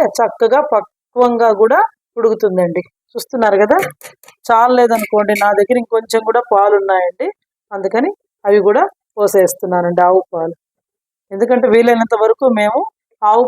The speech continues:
పాలు వాళ్ళ ఇంట్లోంచి తెచ్చుకుంటామండి, అభిషేకానికి వాటికి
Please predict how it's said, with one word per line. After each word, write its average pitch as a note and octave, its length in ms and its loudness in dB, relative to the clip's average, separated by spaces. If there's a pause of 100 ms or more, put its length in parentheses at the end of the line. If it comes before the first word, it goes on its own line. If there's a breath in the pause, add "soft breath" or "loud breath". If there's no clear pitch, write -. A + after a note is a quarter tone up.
పాలు A3+ 280 2 (440)
వాళ్ళ G#3 220 2
ఇంట్లోంచి A#3 500 -2
తెచ్చుకుంటామండి, G3 880 0 (680)
అభిషేకానికి G3+ 800 0 (120)
వాటికి F#3+ 360 -2